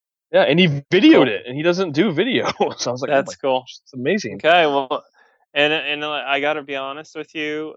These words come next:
Speaker 2: Um, you know, I have a son, I have a daughter, but I'm really, I'm a guy, I'm looking for the guy stuff, <laughs> and this is
Speaker 1: Yep.
Speaker 2: one of those shows. It's like,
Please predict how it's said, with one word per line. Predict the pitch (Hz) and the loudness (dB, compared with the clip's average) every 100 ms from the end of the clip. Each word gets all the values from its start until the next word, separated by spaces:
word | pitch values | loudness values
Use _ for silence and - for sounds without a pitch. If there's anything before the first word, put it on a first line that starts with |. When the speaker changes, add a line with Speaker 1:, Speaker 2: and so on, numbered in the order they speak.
| - | -12
Speaker 2:
Um, | 120 120 110 110 110 _ _ _ _ _ _ _ - | -8 -6 -8 -14 -20 _ _ _ _ _ _ _ -12
you | 120 | -6
know, | 120 120 123 | -2 -2 -4
I | 123 | -2
have | 127 123 | 0 0
a | 123 | -4
son, | - 135 135 135 | -10 -6 -6 -6
I | 123 | -6
have | 120 117 | -6 -6
a | |
daughter, | 117 127 139 147 143 | -4 -2 -2 -2 -6
but | 127 113 - | -6 -8 -8
I'm | 120 117 | -12 -10
really, | 123 135 139 135 135 _ | -10 -6 -6 -8 -12 _
I'm | 120 117 | -14 -14
a | 110 | -8
guy, | 117 120 127 123 | -2 0 0 -4
I'm | 123 | -8
looking | 120 123 117 | -14 -16 -18
for | 120 | -16
the | 113 | -12
guy | 110 113 120 | -6 -4 -4
stuff, | - 147 139 - - | -8 -8 -8 -10 -20
<laughs> | - 147 | -20 -18
and | 123 _ _ _ _ - | -18 _ _ _ _ -4
this | 139 - | -4 0
is | 131 | 2
Speaker 1:
Yep. | |
Speaker 2:
one | 143 135 | 4 2
of | 131 | -2
those | 127 | -4
shows. | - 143 143 156 123 | -4 0 2 2 -2
It's | 117 131 | -10 -6
like, | 123 | -6